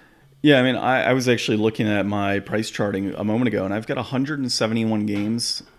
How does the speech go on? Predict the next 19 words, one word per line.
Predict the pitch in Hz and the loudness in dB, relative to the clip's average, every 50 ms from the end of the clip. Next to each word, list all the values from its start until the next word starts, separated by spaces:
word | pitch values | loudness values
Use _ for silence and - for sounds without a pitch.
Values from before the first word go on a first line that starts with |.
| _ | _
on | 131 127 120 117 | -2 0 0 0
the | 117 113 - | 0 -2 -2
N | - 117 117 | -4 -4 -2
E | 117 | -2
S, | 117 117 120 120 - | -2 -2 -2 -2 -4
so | - 110 | -4 -4
not | 101 104 120 135 135 | -2 -4 -4 -4 -6
a | |
ton | 120 - - - 107 104 104 107 | -8 -10 -8 -6 -4 -4 -4 -4
compared. | 104 98 98 101 98 95 | -6 -6 -8 -6 -4 -4
I | 65 | -4
mean, | 104 107 104 | -4 -4 -4
the | 101 | -4
library | 95 104 104 107 110 110 98 | -4 -4 -4 -4 -2 -4 -4
is, | 90 90 | -6 -8
like, | 85 - | -10 -12
seven | - - 104 92 95 | -10 -10 -8 -8 -8
hundred | 95 101 95 - 87 - | -8 -8 -10 -10 -12 -12
something, | - 95 95 90 90 85 - | -12 -12 -12 -10 -12 -12 -12